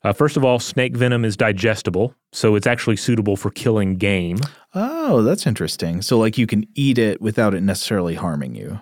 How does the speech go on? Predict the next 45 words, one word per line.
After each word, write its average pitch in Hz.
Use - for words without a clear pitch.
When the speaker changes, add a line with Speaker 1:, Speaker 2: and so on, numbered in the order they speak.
Speaker 1:
Right, 107
yeah, 120
or 107
you 113
don't 120
have 113
to 107
worry 107
about, 95
yeah, 92
I've, 87
I've, 95
I've 92
felled 104
a, 92
um, 87
a 107
deer, 90
and 98
now 90
I 87
can -
potentially 120
eat 120
this 95
deer. 85
I 87
haven't, 92
like, 90
you 113
know, 90
ruined 104
the 87
deer. 90
Speaker 2:
Mm-hmm. 92
Speaker 1:
Another 113
point, 120
uh, 104
they 107
make 107
is 98
that 101
in 101
warfare, 135
uh, 98